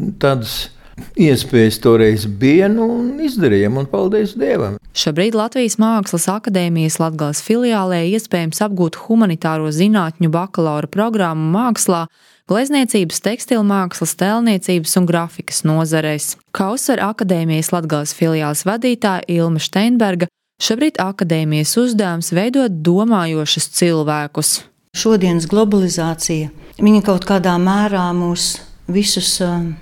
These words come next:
Speaker 3: saliek pa plauktiņiem, pasaka mums priekšā, kā mums ir jādomā, kas mums ir jādara un kur mums ir jāiet. Bet gribas cerēt, ka mākslinieks, kā visos laikos, arī šodien būs tas, kurš ies savu ceļu,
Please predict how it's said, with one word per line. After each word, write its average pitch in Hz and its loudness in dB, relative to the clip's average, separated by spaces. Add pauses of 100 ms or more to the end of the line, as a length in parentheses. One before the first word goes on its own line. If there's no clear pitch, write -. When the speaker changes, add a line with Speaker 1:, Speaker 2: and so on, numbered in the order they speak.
(100)
Speaker 3:
saliek 190 0
pa 180 -2
plauktiņiem, 170 0 (100)
pasaka 214 0
mums 170 -2
priekšā, 180 -2 (100)
kā 175 0
mums 165 -2
ir 180 -2
jādomā, 165 0 (180)
kas 185 -4
mums 165 -4
ir 156 -4
jādara 170 -4 (260)
un - -2
kur 180 0
mums 170 -2
ir 170 -4
jāiet. 151 0 (680)
Bet 160 -6
gribas 185 0
cerēt, 175 0
ka 185 0
mākslinieks, 185 0 (680)
kā 170 0
visos 196 0
laikos, 156 -4
arī 151 -4
šodien 160 2
būs 156 -4
tas, 208 -2
kurš 143 -4
ies 180 -2
savu 185 -4
ceļu, 233 -6